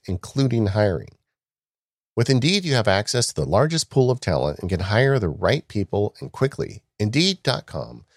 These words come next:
is the number one job site in the world because Indeed gets you the best people and fast.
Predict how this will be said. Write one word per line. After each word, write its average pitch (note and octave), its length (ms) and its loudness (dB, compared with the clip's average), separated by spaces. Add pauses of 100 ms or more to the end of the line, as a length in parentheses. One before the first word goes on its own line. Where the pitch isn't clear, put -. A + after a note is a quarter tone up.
(220)
is G2+ 100 -2
the G2+ 100 2
number A#2 280 2
one G2+ 220 2
job D#2 280 -4
site D2+ 240 -2
in C2+ 80 -8
the D2 80 -4
world A#2 380 2
because E2 340 -4
Indeed A2 460 -2
gets G#2 240 -6
you G2+ 80 -4
the D2+ 100 -6
best A#2 340 -2
people F2 460 -6
and D2+ 100 -16
fast. - 520 -8